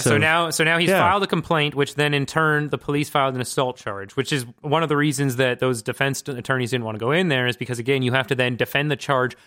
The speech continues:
Speaker 1: but then also go on the offense. It's a lot more work, right?
Speaker 2: Yeah.
Speaker 1: And it's, again, you're doing it on legal aid 'cause the guy lost his job. He's also, he's not from here originally.
Speaker 2: Yeah.
Speaker 1: So it's, it,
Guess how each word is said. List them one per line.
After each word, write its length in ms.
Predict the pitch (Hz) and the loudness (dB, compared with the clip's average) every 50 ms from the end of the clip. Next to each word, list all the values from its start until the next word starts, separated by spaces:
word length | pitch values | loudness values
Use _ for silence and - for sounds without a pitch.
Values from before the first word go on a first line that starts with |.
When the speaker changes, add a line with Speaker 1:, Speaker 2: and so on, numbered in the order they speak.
| _ _ | _ _
Speaker 1:
but 140 | - 113 110 | -4 -2 0
then 200 | 151 160 170 196 | 2 2 2 2
also 260 | 190 196 214 - 214 | 2 2 2 2 2
go 160 | 175 165 156 151 | 2 2 2 2
on 140 | 143 139 | 2 2
the 100 | 139 131 | 2 2
offense. 480 | 135 139 147 147 131 - 104 104 107 - | 2 2 2 0 -2 -4 -4 -4 -2 -2
It's 140 | 139 127 - | 0 0 0
a 40 | 139 | 0
lot 400 | 120 110 120 131 143 151 - - | 0 0 0 0 0 0 0 0
more 220 | 139 131 127 123 120 | 0 0 0 2 2
work, 300 | 127 135 120 107 - - | 2 0 0 -2 -2 -2
right? 280 | 117 113 131 139 131 | 0 2 2 0 0
Speaker 2:
Yeah. 280 | 143 147 143 127 110 - - _ | 0 0 2 2 0 -4 -8 _
Speaker 1:
And 680 | - 143 135 131 131 131 127 127 127 123 123 120 110 - - _ _ _ _ _ _ _ _ | -2 0 2 2 2 2 2 2 0 0 -2 -4 -6 -8 -16 _ _ _ _ _ _ _ _
it's, 400 | 156 151 139 - - - - - _ _ _ | 0 0 0 0 -4 -6 -6 -8 _ _ _
again, 260 | 135 127 139 139 135 | -4 -2 0 0 0
you're 100 | 123 120 | 0 0
doing 160 | 113 135 131 | 0 0 0
it 80 | 127 123 | 0 0
on 180 | 120 110 113 120 | -2 -2 -2 -2
legal 300 | 123 135 127 131 123 127 | -2 0 0 2 2 2
aid 220 | 135 135 127 123 | 2 2 0 -2
'cause 100 | 117 120 - | -4 -8 -8
the 60 | 127 | -4
guy 100 | 123 110 | -2 0
lost 220 | 110 110 110 - | 0 0 -2 -4
his 120 | - 113 - | -6 -10 -6
job. 360 | - - 123 123 127 123 117 | -2 0 2 2 2 0 0
He's 120 | 113 113 110 | -2 -4 -4
also, 400 | 113 113 - - 117 113 110 113 - | -4 -2 -2 -2 0 0 -2 -4 -4
he's 180 | 123 123 104 | -4 -4 -2
not 200 | 120 117 113 - | -2 -4 -4 -2
from 200 | - 131 131 131 | -2 -2 0 0
here 180 | 117 127 127 123 | 0 0 0 0
originally. 500 | 123 120 120 127 139 139 117 107 123 123 123 | 0 0 0 2 2 2 2 0 0 -2 -2
Speaker 2:
Yeah. 40 | |
Speaker 1:
So 220 | 117 - 131 127 127 | 0 0 0 0 2
it's, 280 | 135 139 139 135 - - | 2 0 0 0 -2 -10
it, 320 | - 139 135 127 123 120 | -4 -2 0 0 0 -2